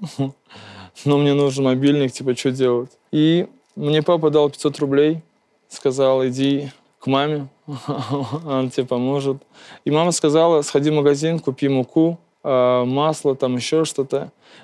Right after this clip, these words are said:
Я принёс это, она напекла мне пирожков, и я рано утром ходил туда и продавал. И за неделю или там за две недели заработал около тринадцати тысяч рублей.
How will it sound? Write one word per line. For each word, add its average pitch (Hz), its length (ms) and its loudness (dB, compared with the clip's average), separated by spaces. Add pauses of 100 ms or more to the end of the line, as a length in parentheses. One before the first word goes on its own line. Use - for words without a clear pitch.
(120)
Я 151 160 4
принёс 156 460 2
это, 143 220 2
она 139 280 0
напекла 139 440 0
мне 131 160 -2
пирожков, 139 580 0 (200)
и 147 80 0
я 147 420 4
рано 139 400 0
утром 147 440 -2 (720)
ходил 135 460 0
туда 127 360 0
и 127 200 -2
продавал. 127 600 0 (400)
И 131 280 0
за 131 180 0
неделю 135 600 2
или 123 140 -4
там 127 200 -2
за 123 120 0
две 131 180 -4
недели 131 360 2
заработал 127 500 0
около 123 240 0
тринадцати 127 500 -4
тысяч 127 280 -6
рублей. 131 460 0